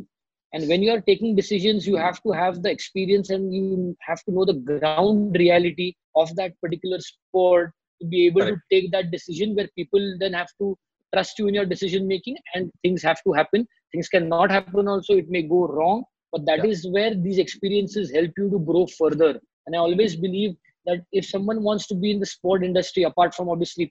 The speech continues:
Speaker 1: playing, you have to be passionate to be involved in the
Speaker 2: Yes.
Speaker 1: sports industry. You cannot be doing a nine to six job because you did not get a job anywhere and then you are coming into sport. Then I don't
Speaker 2: <laughs>
Speaker 1: think you'll be able to be more successful.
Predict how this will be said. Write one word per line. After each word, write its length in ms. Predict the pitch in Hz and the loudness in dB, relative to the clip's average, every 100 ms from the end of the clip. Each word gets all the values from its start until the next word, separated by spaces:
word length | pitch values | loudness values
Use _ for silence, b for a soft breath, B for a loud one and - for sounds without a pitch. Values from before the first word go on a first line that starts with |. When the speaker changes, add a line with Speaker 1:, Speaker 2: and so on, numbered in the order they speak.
| - | 0
Speaker 1:
playing, 260 | 180 170 175 - _ _ | 2 2 -2 -8 _ _
you 80 | 175 190 | -2 -2
have 100 | - | 0
to 40 | 208 | 0
be 80 | 226 - | 0 0
passionate 400 | 185 - 214 214 175 | 0 2 2 2 2
to 40 | 196 | 2
be 60 | 196 | 2
involved 280 | 185 185 175 | 6 4 4
in 80 | 165 | 0
the 20 | 143 | -4
Speaker 2:
Yes. 60 | - | -4
Speaker 1:
sports 300 | 160 147 143 | -4 -4 -6
industry. 380 | 143 - - 123 _ - 165 | -8 -10 -12 -14 _ -8 -4
You 80 | 202 | 0
cannot 320 | 214 220 233 185 185 | 2 2 0 -2 -2
be 320 | 220 226 220 - _ - 180 | 0 0 -2 -8 _ -2 2
doing 260 | 208 214 196 | 2 2 0
a 40 | 208 - 185 190 | 0 0 0 0
nine 240 | 196 214 196 | 2 0 -2
to 40 | 208 | -2
six 200 | 220 160 143 | -4 -2 2
job 240 | 196 196 156 | 2 2 -2
because 280 | 151 208 180 | 0 0 2
you 40 | 208 185 | 0 0
did 80 | 185 | 0
not 160 | 196 185 | 0 0
get 120 | 196 | 0
a 40 | 165 | 2
job 160 | 180 185 | 0 2
anywhere 260 | 190 196 196 196 | 2 2 2 -2
and 160 | 185 | -4
then 160 | 175 190 | -2 0
you 80 | 190 | 2
are 80 | 185 180 | 0 -2
coming 160 | 180 185 | -4 -4
into 180 | 175 185 - | -6 -10 -2
sport. 340 | 202 175 170 _ _ - | 4 4 2 _ _ -6
Then 80 | 185 185 | -2 2
I 20 | |
don't 180 | 190 208 | 2 2
Speaker 2:
<laughs> 20 | |
Speaker 1:
think 120 | 202 208 | 0 -2
you'll 200 | 202 202 | 0 2
be 60 | 196 | 4
able 160 | 202 196 | 4 0
to 40 | 190 | -2
be 80 | 202 190 190 | -4 -4 -4
more 100 | 185 - | -4 -8
successful. 340 | - 175 180 | -10 -8 -6